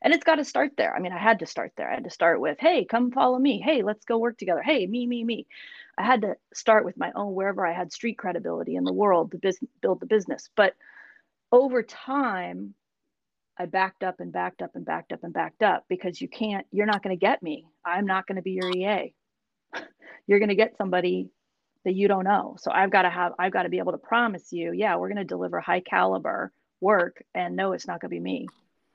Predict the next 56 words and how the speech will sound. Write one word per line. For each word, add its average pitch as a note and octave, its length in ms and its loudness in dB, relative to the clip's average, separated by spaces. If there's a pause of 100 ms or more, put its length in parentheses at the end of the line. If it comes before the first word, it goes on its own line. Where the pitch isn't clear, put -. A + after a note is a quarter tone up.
(360)
So F#3 180 0
the F3+ 120 2
less A3 300 4
me G#3 460 6
there F3+ 200 4
is F#3+ 260 2
around, F#3+ 500 0
and F#3 200 -4
same A#3+ 160 -2
thing A3 160 -4
with G3 100 -6
Jennifer, G3+ 500 -2
who's E3+ 140 -8
my E3+ 120 -6
new F3+ 160 -6
ops G3+ 340 2
manager, E3 400 -6
I E3 80 0
have E3+ 100 -4
to - 80 -12
train F#3 240 -8
her G#3+ 120 -4
to F#3+ 100 -4
do F3+ 140 -8
the E3 100 -16
same F3+ 260 -12
thing. A#3 260 -4
"Jennifer, F#3+ 400 -6
they E3+ 100 -10
can't G3+ 220 -12
fall G3 160 0
in F#3+ 60 -6
love G3 160 -4
with B3+ 140 -8
you E3+ 180 -8
because F3 540 -8
you're F#3 160 -4
not G#3+ 180 2
gonna G#3 200 -2
be G#3 120 2
their G3 140 4
E G3 220 6
A." A#3+ 280 6 (1600)
And G#3 140 0
they G#3 60 0
can't A3+ 380 0
actually G#3 380 0
even G3 180 -2
care A3 300 0
who G#3+ 120 2
their G3 160 4
E G#3 160 6
A F4 60 6
is F4 180 2
gonna F3+ 180 -8
be, E3+ 220 -8